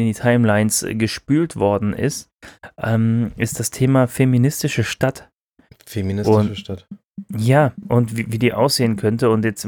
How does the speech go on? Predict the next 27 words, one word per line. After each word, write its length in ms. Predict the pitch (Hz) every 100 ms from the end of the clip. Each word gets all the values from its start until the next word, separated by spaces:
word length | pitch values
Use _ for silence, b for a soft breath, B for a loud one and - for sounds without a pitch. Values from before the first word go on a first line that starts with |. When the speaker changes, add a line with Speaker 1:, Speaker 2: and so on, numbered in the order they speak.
| -
Speaker 1:
mal 320 | 107 110 107
ein, 300 | 98 113 110
ein 240 | 113 135 117
Beispiel 400 | 120 156 131 117
daraus 340 | 104 104 -
zu 120 | -
nehmen, 280 | 101 110 127
ist 180 | 117 -
das 160 | 113
Ampelmännchen. 840 | - 117 117 110 101 98 - 92 - _ _ _
Speaker 2:
Ah, 240 | 92 73 -
ja. 300 | 90 90 87
Speaker 1:
Mhm. 320 | 107 107 139 190 _ _ _ _ -
Genau. 300 | 120 104 87 B B B B B
Ähm, 340 | 113 110 107 104
und 160 | 110
warum 420 | 131 143 147 131 123
kann 160 | 135
es 120 | 135 135
nicht 160 | 131
ein, 240 | 131 127 B B _
und 140 | 113
jetzt 180 | 110 -
kommt's, 380 | 120 123 156 -
ähm, 320 | 104 117 117 -
Apfelfrauchen 880 | 131 - 143 - 117 151 185 120 101
sein? 440 | 95 92 101 165